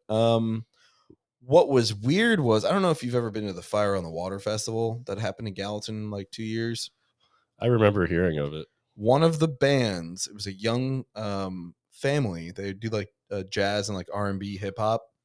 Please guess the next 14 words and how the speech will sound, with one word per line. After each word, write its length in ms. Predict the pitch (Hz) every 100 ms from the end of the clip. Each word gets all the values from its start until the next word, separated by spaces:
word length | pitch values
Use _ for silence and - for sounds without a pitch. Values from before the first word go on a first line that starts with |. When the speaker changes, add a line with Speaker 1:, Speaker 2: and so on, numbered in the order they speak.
| _ _ _ _ _ _ _ _ _ _ _ _ _ _ -
Speaker 1:
I 120 | 123
saw 300 | - 147 160
them 120 | 165
at 140 | 151 -
Fire 380 | 139 135 135
on 100 | 127
the 60 | 107
Water, 680 | 98 151 180 110 101 101 95 123
I 60 |
don't 100 | 139
know, 140 | 98 82
four 400 | - - 135 135
years 320 | 127 117 127
ago. 420 | 135 147 160 170